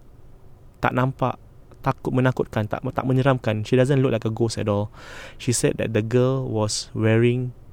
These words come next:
tak silap aku, like, a long skirt and a tube top. He said that. So it's not like macam baju panjang. He said rambut dia rambut normal, shoulder length,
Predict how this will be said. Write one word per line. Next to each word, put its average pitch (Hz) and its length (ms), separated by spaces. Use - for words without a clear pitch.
tak 107 120
silap 110 240
aku, 135 240
like, 107 280
a 113 80
long 113 240
skirt 170 400
and 104 640
a 123 80
tube - 320
top. - 160
He 117 80
said 101 200
that. 98 200
So 127 160
it's - 160
not 127 160
like 110 160
macam 110 240
baju 107 80
panjang. 104 720
He 110 80
said 127 160
rambut 131 320
dia 143 80
rambut 120 320
normal, 131 400
shoulder 123 320
length, 123 400